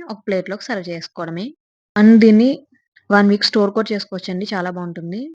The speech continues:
ప్లెయిన్ రైస్‌లోకి, రసంలోకి, పప్పులోకి కూడా కాంబినేషన్ చాలా బాగుంటుందండి. ఒకసారి మీరు కూడా ట్రై చేయండి,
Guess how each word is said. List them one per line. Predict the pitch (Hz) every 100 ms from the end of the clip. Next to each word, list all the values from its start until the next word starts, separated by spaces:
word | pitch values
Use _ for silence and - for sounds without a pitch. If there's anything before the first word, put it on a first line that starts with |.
| -
ప్లెయిన్ | 196 185 185
రైస్‌లోకి, | 180 175 - 190 175 180 175 180 _ _ -
రసంలోకి, | 202 202 190 185 185 180 185 196 208 _ _ -
పప్పులోకి | 190 190 190 185 185
కూడా | 185 202
కాంబినేషన్ | 202 175 175 - 190
చాలా | 185 170 170
బాగుంటుందండి. | 170 165 156 160 160 170 233 302 -
ఒకసారి | 185 - 185 185
మీరు | 190 175
కూడా | 190 190
ట్రై | 185
చేయండి, | 170 185 175 175